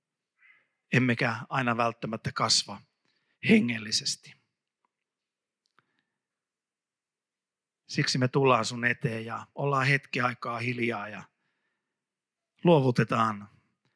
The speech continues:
sulle nämä asiat, joita me synniksi kutsutaan. Isä, kiitos siitä, että sä kuulet nämä asiat. Kiitos siitä, että sinä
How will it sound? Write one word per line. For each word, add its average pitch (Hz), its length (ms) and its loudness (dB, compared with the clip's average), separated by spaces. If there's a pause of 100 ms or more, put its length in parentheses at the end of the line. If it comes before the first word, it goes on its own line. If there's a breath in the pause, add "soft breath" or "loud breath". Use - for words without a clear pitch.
(460)
sulle 127 320 6
nämä 117 220 2
asiat, 113 380 -4
joita 113 220 -10
me 107 260 -10
synniksi 113 720 -2 (240)
kutsutaan. - 680 -10 (3500)
Isä, 123 200 4
kiitos 123 400 -4
siitä, 117 240 -8
että - 120 -12
sä 127 140 -8
kuulet 117 640 -8 (1700)
nämä 120 320 6
asiat. 107 540 -6 (1600)
Kiitos 127 360 2
siitä, 127 320 2
että - 200 -8
sinä 113 380 0